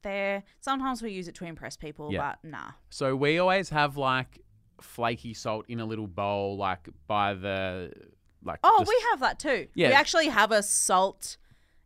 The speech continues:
Speaker 1: It's got a name, a salt cellar, I think it is, and it's
Speaker 2: Sure.
Speaker 1: got, like, a little roof on it, and you, like,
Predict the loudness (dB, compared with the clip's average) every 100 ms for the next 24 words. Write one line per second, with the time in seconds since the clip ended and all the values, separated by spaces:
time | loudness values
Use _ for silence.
0 | -8 -6 -4 -2 0 2 2 0 -10 _
1 | _ 4 4 4 0 0 0 -2 0 4
2 | 4 4 0 0 -4 -4 -2 -2 0 0
3 | 0 0 0 -2 -2 -4 -2 -4 -4 -2
4 | -2 -2 -4 -6 -6 -2 0 0